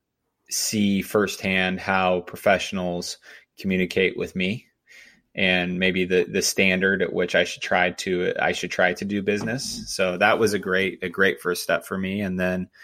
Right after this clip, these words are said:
it'll also give you a little bit of confidence going into the space. And you can say, "Hey, listen, uh, yeah, I own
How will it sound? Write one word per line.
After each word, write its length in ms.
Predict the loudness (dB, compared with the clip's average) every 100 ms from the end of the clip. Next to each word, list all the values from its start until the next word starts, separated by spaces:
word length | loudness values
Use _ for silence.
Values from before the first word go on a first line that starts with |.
| -20 -20 -20 -6 2
it'll 160 | 4
also 300 | 6 4 2
give 220 | 0 0
you 100 | 0
a 20 | 0
little 220 | 0 -2
bit 100 | -4
of 60 |
confidence 500 | -2 -4 -4 -4 -6
going 240 | -6 -6 -6
into 120 | -6
the 60 | -8
space. 560 | -2 0 0 -4 -10 -8
And 160 | -4
you 80 | -4
can 180 | -4 -4
say, 320 | 2 2 4
"Hey, 180 | 4 4
listen, 320 | 2 -4 -4
uh, 160 | -4 -2
yeah, 180 | 0 2
I 220 | 2 0
own 460 | 0 -2 -2 -4